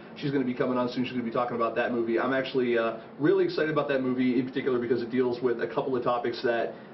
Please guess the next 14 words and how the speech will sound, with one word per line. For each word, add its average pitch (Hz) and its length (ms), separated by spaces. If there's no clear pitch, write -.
are, 113 380
uh, 104 420
well, 123 140
at 120 60
least 127 180
one 135 160
of 135 120
them 120 120
is 113 80
very 117 220
personal 120 360
to 113 80
me. 143 300
So, 113 580